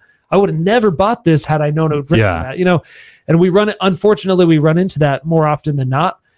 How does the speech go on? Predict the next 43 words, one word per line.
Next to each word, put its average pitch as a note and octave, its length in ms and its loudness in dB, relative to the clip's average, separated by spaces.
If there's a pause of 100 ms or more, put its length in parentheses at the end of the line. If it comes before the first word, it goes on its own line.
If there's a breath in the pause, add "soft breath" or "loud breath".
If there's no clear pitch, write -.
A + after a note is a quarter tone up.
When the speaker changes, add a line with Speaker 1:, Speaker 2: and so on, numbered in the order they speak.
(140)
Speaker 1:
And E3 80 2
it's - 160 -2
not F3+ 360 0 (280)
the D#3+ 140 2
agent's C#3+ 300 -2
fault. C#3 320 -4
They D3 100 -2
just C3 240 -4
don't D3 240 -2
know. B2 460 -8
Speaker 2:
Yeah, A2+ 260 2
exactly. F2+ 420 -4
Speaker 1:
So F2+ 140 -2
Speaker 2:
They're G#2+ 140 0
not, A#2+ 280 0
they're B2+ 140 2
not A#2+ 220 0
in A2 140 2
the G2+ 100 0
day G2+ 260 0
to F#2 100 -6
day. A2 320 0
They G2 160 -2
don't G2 200 -2
have F#2 500 -4
the G2+ 60 2
Speaker 1:
Yeah. F3 100 0
Speaker 2:
same G2+ 200 0
comps F#2+ 440 -4
we A2 160 0
have F#2 260 -2
where F#2 120 -4
we F2 100 -6
say G2 180 -2
we F#2+ 160 -2
got F2+ 220 -4 (120)
ten G2+ 280 -2
rentals G2 400 -2
in F#2+ 80 4
this F2 160 0
neighborhood. F#2 500 0
We G#2 240 2
know G2+ 680 2